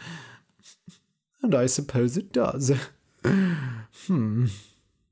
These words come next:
How can I keep him here longer?" The next day, the master came to Heorhi and said, "Heorhi Glebovich,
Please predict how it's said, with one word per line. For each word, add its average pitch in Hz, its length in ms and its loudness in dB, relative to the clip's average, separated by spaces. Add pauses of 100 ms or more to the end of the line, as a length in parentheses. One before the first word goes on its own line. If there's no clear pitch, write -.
(140)
How 254 640 4
can 175 320 2
I 117 260 2
keep - 380 -4
him 147 340 2
here 123 480 2
longer?" 104 920 -4 (840)
The 147 140 4
next 214 360 0
day, 95 360 -2 (220)
the 135 100 4
master 175 460 4
came 196 400 2
to 117 120 0
Heorhi 107 680 -2 (100)
and 120 200 2
said, 117 380 2 (640)
"Heorhi 226 760 4
Glebovich, 143 880 4